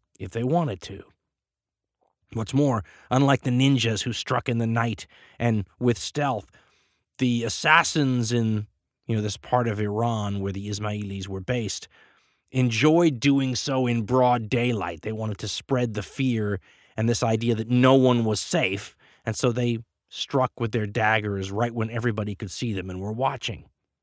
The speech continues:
This had intimidated several rulers in the region. Saladin himself, the great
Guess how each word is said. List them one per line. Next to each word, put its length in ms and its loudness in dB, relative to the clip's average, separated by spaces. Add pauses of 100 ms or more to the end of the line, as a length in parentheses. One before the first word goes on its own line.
(280)
This 160 -4
had 120 -4
intimidated 880 -6 (360)
several 600 0
rulers 560 -4
in 80 -6
the 100 -8
region. 400 -8
Saladin 720 0
himself, 640 -2
the 100 -6
great 380 -4